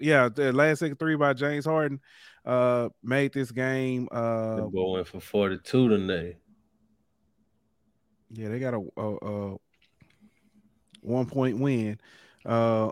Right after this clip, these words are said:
Speaker 1: on yesterday, Miami, uh, Miami beat the brakes off, off New York,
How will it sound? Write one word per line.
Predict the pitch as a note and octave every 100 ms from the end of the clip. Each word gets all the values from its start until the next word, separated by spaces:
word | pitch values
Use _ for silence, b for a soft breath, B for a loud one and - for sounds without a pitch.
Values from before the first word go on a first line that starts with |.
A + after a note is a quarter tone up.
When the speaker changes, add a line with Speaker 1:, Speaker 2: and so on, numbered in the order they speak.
| -
Speaker 1:
on | C3 D3
yesterday, | C#3 G3+ - C3 A#2 F#2 - _ _ _ _ _ _ _ _ _ _ _ - -
Miami, | A2 A#2+ C#3 D#3+ D#3 C#3+ C#3 _ _ _ _ _ _ _ _ -
uh, | A#2+ A#2 A2+ G#2+ G2 _ -
Miami | A#2 D3 C#3
beat | C3 C#3
the |
brakes | C3+ C#3 C3+
off, | D#3 E3+ F#3 -
off | D#3+ E3+ F3
New | G3+
York, | A3 D3+ C3+